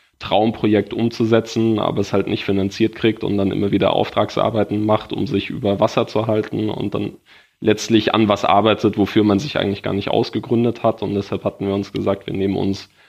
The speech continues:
ein Jahr Zeit und wenn wir Lars Tinker in der Zeit zu einem Publisher kriegen, und das ist das Ziel, das finanziert zu kriegen, dieses Spiel machen zu können, dann ist es cool. Und wenn nicht, dann bewerten wir nach dem Jahr, das,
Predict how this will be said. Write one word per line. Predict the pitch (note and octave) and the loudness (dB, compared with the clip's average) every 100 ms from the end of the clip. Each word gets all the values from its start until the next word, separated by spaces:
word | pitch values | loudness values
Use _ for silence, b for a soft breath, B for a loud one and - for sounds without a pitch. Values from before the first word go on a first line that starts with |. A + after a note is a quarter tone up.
| b b | b b
ein | G2 G2+ | 0 4
Jahr | G#2 F#2 - | 4 4 2
Zeit | - C3+ F3 - _ b b b b | 2 2 0 -8 _ b b b b
und | - G#2+ F2 | -4 -2 0
wenn | G2 G#2 | 0 2
wir | |
Lars | G2 F#2+ G2 - | 2 2 0 -2
Tinker | G2+ - G2+ | -4 -2 -2
in | G2+ | 0
der | G2 | -2
Zeit | - G#2 G2 | -2 0 0
zu | - | -2
einem | G2 F#2+ | -4 -4
Publisher | - G2+ G2 - G2+ G2 F#2+ G2 - | -2 -2 -2 -2 0 0 -2 -4 -12
kriegen, | - B2 C#3+ C#3+ C#3+ C#3+ _ _ - | 0 2 4 4 2 -4 _ _ -8
und | G#2 G2+ | -4 -4
das | - | -4
ist | - - | -8 -4
das | D#2+ - | -6 -2
Ziel, | C#3+ E3 E3+ | 2 4 4
das | E3+ G2+ | 0 -6
finanziert | - G2 G2+ - C3+ | -4 -6 -4 -4 -6
zu | - | -6
kriegen, | - A2+ G2+ | -4 -2 -2
dieses | G#2 F2+ | -2 -4
Spiel | - C3+ | -6 -2
machen | B2 A2 G#2+ | -2 -2 -6
zu | - | -8
können, | - G#2+ G#2 G#2+ B B B B | -4 -2 -2 -6 B B B B
dann | G2 F#2+ | 0 2
ist | G2 | 0
es | A2+ - | -4 -2
cool. | F#3+ A#3 F#3 - | 2 2 0 -8
Und | - A2+ G#2 | -4 -2 0
wenn | G#2 | 2
nicht, | G#2+ A#2 - G#2 | 2 2 -2 -2
dann | G#2 G#2 G2+ G2+ _ _ - | 0 0 -2 -6 _ _ -6
bewerten | F#2+ G2+ G2+ - G2+ | 2 4 4 2 2
wir | G2 | 4
nach | F#2+ - | 2 0
dem | G#2 F#2+ | -2 -2
Jahr, | F#2+ F#2 F#2+ G2 F#2 | 2 4 4 4 0
das, | G2 G2 - | -2 -4 -4